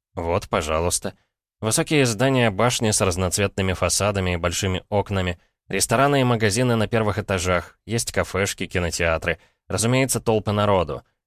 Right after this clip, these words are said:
На одном из фасадов я увидел рекламу фильма «Хозяин тайги» с Высоцким и Золотухиным. Я уже подзабыл Новый Арбат и был удивлён тем, как широк и прям проспект. Он имел шесть полос движения, по обочинам стояли деревья и лавочки.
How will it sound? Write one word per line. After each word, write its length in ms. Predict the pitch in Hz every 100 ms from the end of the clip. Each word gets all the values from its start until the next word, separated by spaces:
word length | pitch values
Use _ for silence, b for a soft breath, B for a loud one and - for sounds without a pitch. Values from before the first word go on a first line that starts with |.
| _ -
На 160 | 104 104
одном 260 | 107 110
из 80 | 104
фасадов 500 | 101 - 110 101 -
я 120 | 92
увидел 320 | 90 92 95 90
рекламу 400 | 87 95 95 90
фильма 320 | 101 95 90
«Хозяин 520 | 98 85 92 92 90
тайги» 420 | 90 87 85 101
с 80 | -
Высоцким 560 | 80 - 85 - 95 92
и 160 | 98
Золотухиным. 800 | 85 85 85 101 90 80 71 64 _ _ _ _ _ 98
Я 120 | 139
уже 140 | 143
подзабыл 500 | 139 127 135 131 143
Новый 320 | 135 131 123
Арбат 320 | 123 110 143 131
и 60 |
был 140 | 117 123
удивлён 500 | 117 117 127 110 98
тем, 200 | 113 113
как 160 | 95
широк 360 | - 98 107 104
и 40 |
прям 300 | - 92 90
проспект. 640 | 92 85 - 92 80 - _ _ _ 104
Он 160 | 110
имел 240 | 131 147 143
шесть 340 | 139 135 -
полос 300 | 127 127 113
движения, 640 | 113 117 104 101 95 95
по 180 | 90 98
обочинам 480 | 90 104 101 95 87
стояли 420 | - 92 90 92
деревья 520 | 85 85 87 85 87
и 40 | 87
лавочки. 600 | 90 95 85 - -